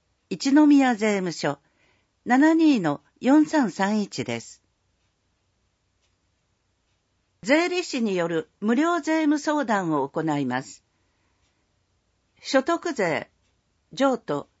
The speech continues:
山林所得を除く、と、個人事業者の消費税にかかる相談が対象の無料相談です。日時は、二月十六日月曜日から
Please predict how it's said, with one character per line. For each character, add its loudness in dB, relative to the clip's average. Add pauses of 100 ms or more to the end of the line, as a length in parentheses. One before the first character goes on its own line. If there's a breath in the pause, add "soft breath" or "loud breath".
(140)
山 0
林 -2
所 -6
得 -6
を -2
除 -8
く、 -12 (580)
と、 -6 (680)
個 4
人 0
事 -2
業 0
者 -4
の -2
消 -4
費 -8
税 -2
に -4
か -8
か -6
る -6
相 -8
談 -2
が -2
対 -6
象 -6
の -6 (220)
無 -6
料 0
相 -4
談 -6
で -6
す。 -20 (1800)
日 0
時 -2
は、 -2 (520)
二 2
月 0
十 0
六 -2
日 -4
月 -4
曜 0
日 -8
か -2
ら -2